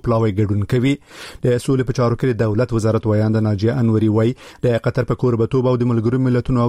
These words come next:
د امریکا د متحدو ایالاتونو په همکارۍ د دې غونډې هدف د افغانستان په سوله کې د همکارو هیوادونو ترمنځ د یوې همغږۍ جوړول او د سولې د بهیر ګړندي کول او د تاوتریخوالي درول دي. د سولې دغه نوې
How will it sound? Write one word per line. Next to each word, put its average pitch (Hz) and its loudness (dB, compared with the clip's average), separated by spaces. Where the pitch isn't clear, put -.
د 113 2
امریکا 113 0
د 110 0
متحدو 117 0
ایالاتونو 120 0
په 104 0
همکارۍ 113 0
د 113 0
دې 123 2
غونډې 107 0
هدف 117 0
د 123 4
افغانستان 127 -2
په - -2
سوله 127 2
کې 127 -2
د 104 0
همکارو 110 0
هیوادونو 107 0
ترمنځ 107 2
د 107 2
یوې 107 2
همغږۍ 107 0
جوړول 117 2
او 160 -2
د - -2
سولې 151 0
د 101 0
بهیر 107 0
ګړندي 107 0
کول 156 2
او 170 -2
د 107 0
تاوتریخوالي 107 0
درول 104 0
دي. 127 2
د - 2
سولې 113 0
دغه 104 0
نوې 113 2